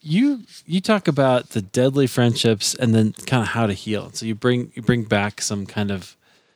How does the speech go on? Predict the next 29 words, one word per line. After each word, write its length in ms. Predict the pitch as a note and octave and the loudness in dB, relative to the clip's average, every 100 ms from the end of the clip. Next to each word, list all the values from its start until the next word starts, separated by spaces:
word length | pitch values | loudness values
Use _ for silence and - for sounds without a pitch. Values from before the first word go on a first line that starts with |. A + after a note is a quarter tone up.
| _ _ | _ _
some, 400 | - A2 G2+ F#2+ F#2 - | -2 2 4 2 0 0
um, 460 | G2+ F#2+ F2+ F2+ - _ _ _ _ _ _ | 0 0 -2 -6 -14 _ _ _ _ _ _
you 120 | A2+ | 0
know, 140 | F#2+ F2+ - | 2 0 0
good, 320 | A#2 A2 F#2+ - _ | 2 2 0 -12 _
some 220 | - G2+ F#2+ | -14 -8 -2
good 180 | G#2 | -2
practices 680 | - G2+ G2 - G#2 G2+ F#2+ | 0 -2 -2 -2 -2 0 -2
to 80 | - | -4
kinda 200 | - G2 | -6 -8
get 200 | E2+ F2+ | -8 -8
over 240 | G2 F#2+ F#2 | -6 -6 -6
that. 280 | F#2 F#2 | -8 -8
And 80 | A2 | 0
I 80 | C#3 | 0
ju-, 140 | F3+ - | 0 0
it 160 | B2 A2+ | 0 2
just, 280 | C#3 - | -2 -2
it's 120 | A#2+ G#2+ | -2 -2
a 80 | |
tight, 340 | - - A#2+ - - | -2 -2 -2 -2 -12
it 120 | G#2 | -8
seems 340 | - B2+ G2+ - E2+ | -4 -4 -4 -8 -14
like 160 | F#2+ | -14
a 60 | F#2 | -14
tight 300 | - F#2+ - | -12 -12 -12
book. 280 | F2+ D#2+ - | -16 -18 -20
And 140 | G2+ | -18
I, 80 | G2 | -18